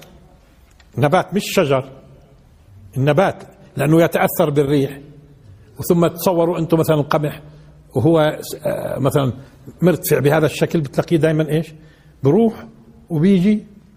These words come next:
ها، بروح، ذهاب وإياب وإيش؟ واضطراب. يعني، يعني فيش انتظام، يعني فيش انتظام في الحركة. ما هو ممكن أنا ذهاب وإياب أكون في، في حركة منتظمة؟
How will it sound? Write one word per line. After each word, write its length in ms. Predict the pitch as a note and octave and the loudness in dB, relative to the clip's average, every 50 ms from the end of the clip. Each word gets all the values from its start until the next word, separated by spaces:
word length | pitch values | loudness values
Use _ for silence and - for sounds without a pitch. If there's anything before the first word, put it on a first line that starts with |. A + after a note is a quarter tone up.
| - - - - | -20 -20 -8 -4
ها، 160 | - D3+ D#3 | -2 -2 0
بروح، 260 | C#3+ C3 D#3 G3+ - - - - | 2 2 2 2 0 -2 -4 -2
ذهاب 340 | A#2 D3+ C#3+ - - F3 D#3 | 0 0 2 2 2 0 0
وإياب 380 | E3 - F3+ F#3+ G#3+ A3 F#3 | -2 0 2 2 2 2 0
وإيش؟ 340 | F3+ F3 G3 G3+ G#3 - - - - - - - - - - - - - - - | 0 0 0 0 0 -2 -8 -16 -20 -20 -20 -20 -20 -20 -20 -20 -20 -20 -20 -20
واضطراب. 640 | - - - E3+ D#3+ D#3 D#3 - D3 C#3+ B2 G#2 - - - - - - - - - - - - - - - - - - - - | -16 -6 -2 0 0 0 0 0 0 0 0 -2 -6 -12 -18 -20 -20 -20 -20 -20 -20 -20 -20 -20 -20 -20 -20 -20 -20 -12 -4 -2
يعني، 340 | D#3+ E3 D#3+ E3+ F3 E3+ - - | 0 0 2 2 0 0 0 0
يعني 240 | E3 F3 F3 F3 | 0 2 2 2
فيش 240 | F3 - - - - | 0 0 -2 -2 -2
انتظام، 420 | E3+ C#3 - D3+ C3 B2+ A#2+ A2 G2 F2+ - - - - - - - - - _ _ - | -2 0 0 0 0 0 0 -2 -4 -8 -14 -20 -20 -20 -20 -20 -20 -20 -20 _ _ -2
يعني 340 | C#3+ D#3+ D#3+ D#3 D#3 D#3+ D#3 | -2 0 0 0 0 0 0
فيش 240 | - G3 - - | -2 -4 -4 -4
انتظام 400 | F3+ D3+ - E3 C#3 C3+ D#3+ B2 | -4 -4 -2 -2 -2 0 -2 -2
في 60 | - - | -2 -6
الحركة. 500 | B2 - - C3 A#2 G#2+ - - - - - - - - - - - - | -6 -4 -4 -4 -4 -4 -6 -10 -16 -18 -20 -20 -20 -20 -20 -16 -4 0
ما 80 | D3 D3 | 2 2
هو 200 | D#3 F3+ E3+ E3 | 4 4 2 2
ممكن 340 | G3+ A#3+ - - E3 D#3+ | 0 -2 -2 -2 -2 0
أنا 160 | - - E3 C#3+ | 2 2 2 2
ذهاب 340 | C3 C#3+ B2 D#3 G#3 F#3 | 2 2 2 2 2 2
وإياب 380 | D3+ D#3 - D#3 F#3 F3+ C#3 C#3 | 2 0 2 2 2 2 0 -2
أكون 320 | C3 - - F3+ E3 A#2+ - - - - | -6 -4 -2 0 0 0 -2 -6 -14 -10
في، 180 | - - - - | -8 -8 -8 -6
في 140 | - - - | -6 -4 0
حركة 280 | - E3+ F#3+ - - | 0 2 2 2 2
منتظمة؟ 560 | D#3+ E3 D#3 - - C#3+ A#2+ A#2 A#2+ D#3+ - | 2 2 2 2 2 0 2 2 0 0 0